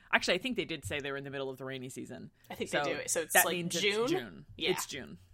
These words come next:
Speaker 1: Um,
Speaker 2: And I think we were in September, I wanna say, when the series starts.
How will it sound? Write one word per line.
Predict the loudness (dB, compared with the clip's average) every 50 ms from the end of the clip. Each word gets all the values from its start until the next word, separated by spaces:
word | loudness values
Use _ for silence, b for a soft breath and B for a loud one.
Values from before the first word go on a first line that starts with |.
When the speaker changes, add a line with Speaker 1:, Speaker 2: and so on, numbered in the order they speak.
| -20 -20 -20 _ _ b b b b b b b b -2
Speaker 1:
Um, | 0 2 2
Speaker 2:
And | 2 2
I | 2 0
think | -2 -4 0 4 4 4 4 2 -2
we | -4 -2 0
were | 0 0 0 0
in | 0 -2 -2 -2 -2 -2 -4 -6 -10 -12 b b b b b b b b b b b b b b b b b b b b b b b b b _
September, | 0 4 4 6 6 4 2 0 0 -2 -2 0 0 -2 -2 -2 -2 -2 -2 -2 0 0
I | -2 -2
wanna | -2 -2 -4 0 0
say, | 2 2 2 0
when | -4 -6 -6
the | -4 -2
series | -2 -2 -2 -4 -6 -6 -6 -6
starts. | -4 -4 -4 -6 -6 -4 -2 -2 -2 -2